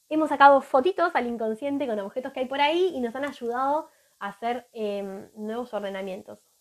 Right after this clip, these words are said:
Realmente, no digo que son mágicos porque no estamos poniéndole onda a nosotros, eh, pero sí es verdad que con muy poquitas cosas se pueden mover grandes conexiones y cambiar realidades, ¿no? Porque una vez que uno arregla el programa,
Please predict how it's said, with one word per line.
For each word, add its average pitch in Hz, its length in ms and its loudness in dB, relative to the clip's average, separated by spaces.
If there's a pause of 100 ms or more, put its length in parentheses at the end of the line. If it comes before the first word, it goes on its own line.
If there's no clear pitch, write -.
(100)
Realmente, 233 480 -6
no 247 60 -6
digo 269 160 2
que 254 80 -2
son 262 140 -4
mágicos 294 480 -4
porque 175 200 -8
no 190 200 -6
estamos 180 260 -16
poniéndole 175 320 -10
onda 185 140 -8
a 190 40 -8
nosotros, 247 400 -4 (460)
eh, 202 340 -4
pero 208 140 -6
sí 214 120 -6
es 208 80 -2
verdad 254 160 0
que 269 80 -4
con 240 120 0
muy 254 220 -2
poquitas 277 340 -2
cosas 339 400 0 (380)
se 208 100 -2
pueden 233 340 -2
mover 202 540 0
grandes 202 320 -4
conexiones 233 600 -4
y 202 80 -12
cambiar 196 320 -4
realidades, 196 520 0
¿no? 226 220 -12
Porque 202 200 -10
una 226 120 -2
vez 226 80 -6
que 240 120 -8
uno 226 300 0
arregla 220 300 2
el 233 100 2
programa, 285 480 4